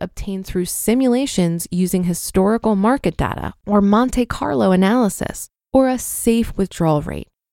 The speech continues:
Though, no surprise, there are theoretical limitations to all of these approaches too.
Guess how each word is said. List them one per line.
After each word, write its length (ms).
Though, 440
no 240
surprise, 720
there 280
are 160
theoretical 840
limitations 760
to 120
all 220
of 120
these 180
approaches 500
too. 340